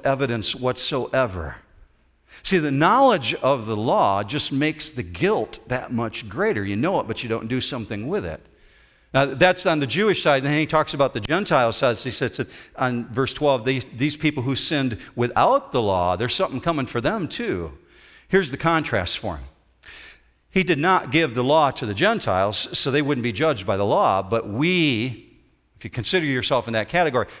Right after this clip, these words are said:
we do have the law of God stamped on our heart. We're told that. He's written it right on us. It's not that there's no awareness in our society of God. We've already established that in chapter one.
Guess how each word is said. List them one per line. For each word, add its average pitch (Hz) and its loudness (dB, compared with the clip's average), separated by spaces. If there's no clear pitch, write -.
we 143 2
do 143 0
have 139 2
the 110 0
law 110 4
of 95 -4
God 98 2
stamped 107 -4
on 98 -4
our 87 -4
heart. 110 -4
We're 113 -2
told 170 0
that. 104 2
He's 120 -2
written 120 2
it 120 -4
right 139 4
on 180 2
us. - -2
It's 156 2
not 180 4
that 175 2
there's 156 0
no 165 4
awareness 147 2
in 135 -2
our 127 0
society 151 2
of 101 -2
God. 139 4
We've 175 4
already 147 4
established 160 0
that 143 4
in 104 -8
chapter 87 -4
one. 92 -4